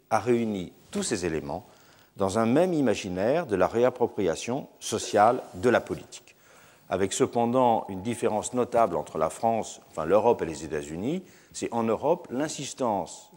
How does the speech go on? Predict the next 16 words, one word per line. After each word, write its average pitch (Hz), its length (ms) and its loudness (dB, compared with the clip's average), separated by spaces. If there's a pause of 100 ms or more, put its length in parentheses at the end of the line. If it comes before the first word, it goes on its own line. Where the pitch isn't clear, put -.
qui - 80 -6
est - 200 -10
également 135 420 2
mise 104 240 -6 (380)
sur 95 200 -6
l'application 143 640 -2
du 92 80 -8
particip-, 98 500 -8 (100)
du 101 140 -6
principe 117 420 -8
participatif 113 800 -6 (580)
à 104 60 2
la 117 120 6
gestion 123 400 0
des 101 160 2
entreprises. - 540 -10